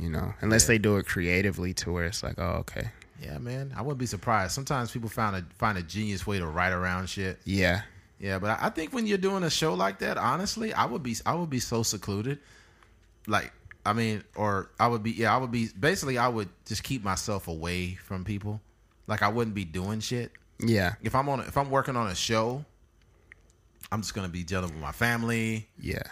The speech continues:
Speaker 2: I'm not gonna be out there chasing pussy. I'm not gonna be on Tinder.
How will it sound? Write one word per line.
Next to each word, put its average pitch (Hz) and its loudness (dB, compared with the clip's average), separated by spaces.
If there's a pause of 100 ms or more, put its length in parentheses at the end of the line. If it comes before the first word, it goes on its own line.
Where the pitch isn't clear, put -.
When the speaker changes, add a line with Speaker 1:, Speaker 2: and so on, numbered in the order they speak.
Speaker 2:
I'm 98 -4
not 95 2
gonna 92 -6
be 85 -4
out 80 -2
there 80 -6
chasing 87 -4
pussy. 117 0
I'm 107 -2
not 107 0
gonna 98 -2
be 92 -4
on 82 -4
Tinder. 120 2